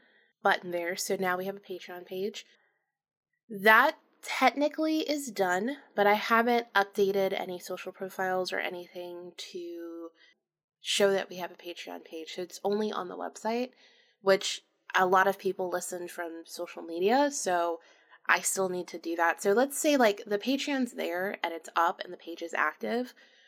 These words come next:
but I'm not really gonna start, like, talking about that until next week's episode, because by then I should have it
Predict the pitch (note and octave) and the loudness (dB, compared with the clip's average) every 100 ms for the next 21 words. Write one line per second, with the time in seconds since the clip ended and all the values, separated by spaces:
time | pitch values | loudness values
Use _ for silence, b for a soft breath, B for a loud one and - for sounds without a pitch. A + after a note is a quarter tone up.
0 | b _ F#3+ F3+ G3 G#3 G#3 G3 - F#3+ | b _ 6 8 8 8 8 6 4 0
1 | F#3 F#3 F#3 F#3 E3+ E3+ - - F3+ - | 0 -2 -2 -2 -2 -4 -4 0 0 2
2 | G#3 G3+ G3+ G#3 G3 F#3 - F#3 E3+ E3 | 2 4 6 6 4 2 -6 -6 -6 -8
3 | - - G#3+ G3+ A3+ A#3 A3+ B3 A#3+ A3+ | -8 -8 -8 -4 -4 -4 -2 -2 0 -2
4 | G3+ F#3 - F3+ F3+ F3+ F3+ E3+ - F3 | -2 -4 -2 -2 2 2 0 -4 -6 -10
5 | - F3 E3+ E3 E3 | -6 -4 -2 -4 -6